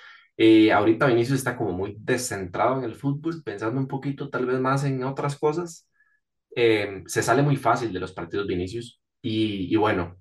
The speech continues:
eh, Benzema, Benzema, que está el famoso meme de que el, el prime de, de Benzema duró menos, así como que la prueba gratis de Netflix,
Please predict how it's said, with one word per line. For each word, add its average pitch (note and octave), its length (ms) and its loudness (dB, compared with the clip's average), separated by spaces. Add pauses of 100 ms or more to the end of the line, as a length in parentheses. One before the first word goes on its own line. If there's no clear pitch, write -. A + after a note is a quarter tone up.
eh, F#2+ 280 2
Benzema, F#2+ 800 0
Benzema, F#2+ 480 -4
que B2 220 0
está - 180 -6
el C3 60 -6
famoso C3+ 280 -2
meme B2 320 0
de E2+ 160 -6
que E2+ 80 -8
el, E2+ 300 -6
el E2+ 160 -6
prime G#2 340 0
de, - 320 -6 (300)
de G2+ 120 0
Benzema F#2 360 -2
duró A2 260 2
menos, A2 300 -2
así G2 180 -10
como G#2+ 240 -8
que F2 120 -6
la E2+ 160 -2
prueba F#2+ 200 0
gratis G#2+ 300 -2
de G#2+ 100 -2
Netflix, - 520 -6